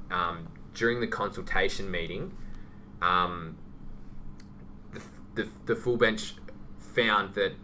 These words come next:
essentially consultation was perfunctory. Um, the employer, the employer went through the motions, didn't consider what the employee had raised, um, and that there was some weight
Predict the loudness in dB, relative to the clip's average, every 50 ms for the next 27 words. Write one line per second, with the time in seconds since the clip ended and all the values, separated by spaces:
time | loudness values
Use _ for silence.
0 | -12 -12 -8 -4 -4 -2 0 0 0 0 0 2 2 2 2 0 -2 -2 -2 -4
1 | -4 -2 0 0 0 0 -2 -4 -2 -2 -2 -2 -2 -6 -8 -8 -6 -4 -4 -4
2 | -4 -4 -4 -4 -2 -4 -4 -6 -10 -12 -12 -12 -10 -4 0 2 2 2 2 -2
3 | -6 -8 -10 -12 -10 -6 -4 -2 -2 -2 0 4 6 6 8 8 6 6 6 4
4 | 4 2 -4 -4 -2 -2 -2 -2 0 4 6 8 8 8 8 8 6 6 4 4
5 | 0 -2 -2 0 0 0 2 2 2 2 2 2 2 2 0 0 0 0 -2 -2
6 | -6 -8 -8 -10 -10 -10 -10 -6 0 0 2 2 2 -2 -2 -4 -4 0 2 4
7 | 6 6 6 4 2 0 -2 -6 -6 -4 -4 -4 -4 0 2 2 4 4 2 2
8 | 2 0 -2 0 4 4 6 6 4 4 0 -2 -8 -12 -12 -14 -14 -12 -12 -10
9 | -10 -8 -8 -4 2 6 6 8 8 6 4 0 -4 -2 -2 0 0 -2 -2 -6
10 | -8 -10 -12 -12 -8 0 2 2 2 2 4 4 4 4 4 2 0 -2 -4 -8
11 | -10 -10 -10 -10 -10 -4 2 4 4 4 4 2 4 6 6 6 4 0